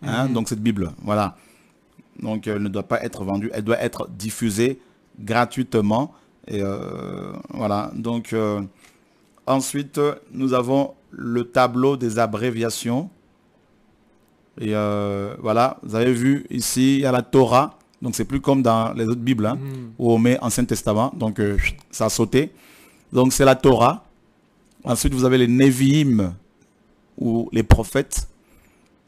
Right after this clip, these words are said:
Speaker 1: Voilà, tout ça c'est les Nevi'im, Nevi'im, les prophètes, les prophètes, les prophètes. Ensuite,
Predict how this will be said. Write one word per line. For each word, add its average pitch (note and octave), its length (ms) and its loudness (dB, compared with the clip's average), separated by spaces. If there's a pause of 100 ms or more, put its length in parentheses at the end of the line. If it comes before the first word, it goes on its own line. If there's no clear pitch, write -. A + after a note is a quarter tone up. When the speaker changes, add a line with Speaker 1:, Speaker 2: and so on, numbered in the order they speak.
(140)
Speaker 1:
Voilà, A2+ 460 2
tout B2+ 80 -10
ça B2+ 160 -2
c'est A#2+ 100 -6
les A2 100 0
Nevi'im, A#2 720 0
Nevi'im, A#2+ 640 0
les A2 100 0
prophètes, B2 420 0
les A#2 80 -2
prophètes, A2 320 -8
les A#2 60 -4
prophètes. C3 360 -4
Ensuite, - 460 -6